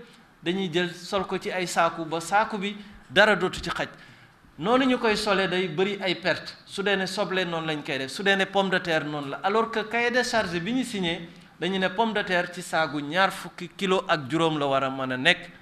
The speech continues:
soble ci loolu lay nekk, jëm ci yeneen conditionnement yu gën a suufe. Mais jël saak def ci juróom fukki kilo, juróom benn fukki kilo, loolu day leen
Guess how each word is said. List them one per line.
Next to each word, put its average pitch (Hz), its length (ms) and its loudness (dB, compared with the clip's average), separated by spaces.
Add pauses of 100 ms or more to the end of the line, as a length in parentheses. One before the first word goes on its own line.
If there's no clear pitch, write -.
(160)
soble 156 400 -2
ci 160 120 -6
loolu 165 260 0
lay 147 180 0
nekk, 143 220 -4 (460)
jëm 156 280 0 (340)
ci 151 120 -10
yeneen 160 340 2
conditionnement 143 640 -4
yu 123 180 -8
gën 127 160 -4
a 127 40 -4
suufe. 113 340 -12 (560)
Mais 135 220 -4
jël 196 180 4
saak 185 320 4
def 170 160 -2
ci 151 160 -10
juróom 208 260 4
fukki 208 420 -6 (680)
kilo, 196 280 2 (720)
juróom 220 260 4
benn 214 220 2
fukki 196 300 -8
kilo, 180 320 -2
loolu 165 380 -2 (260)
day 156 260 -2
leen 151 360 0